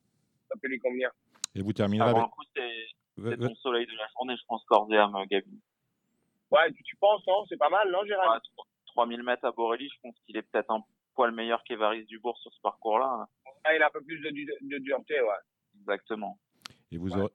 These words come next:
Speaker 2: et vous aurez Galet de Rivière pour, euh, euh, Stephen Stevens.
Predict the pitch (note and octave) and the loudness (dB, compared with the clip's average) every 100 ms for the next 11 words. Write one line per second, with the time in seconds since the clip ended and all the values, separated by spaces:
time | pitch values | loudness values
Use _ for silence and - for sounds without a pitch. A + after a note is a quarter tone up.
0 | _ F#2+ F#2+ F#2+ F#2 F#2 G#2 G#2 G#2 F#2 | _ -8 -4 -2 -2 2 2 2 2 2
1 | A2+ A2+ - A2 G#2+ G2+ F#2+ F#2 E2+ - | 2 0 -2 0 2 2 2 0 -2 -6
2 | _ _ _ _ - D#2+ D#2 D#2 - - | _ _ _ _ -10 -6 -6 -6 -6 -4
3 | A#2 A#2+ A#2 A#2 - - A#2+ F#2+ F#2 F2+ | -2 0 0 -2 -6 -4 -2 0 -2 -6
4 | - | -12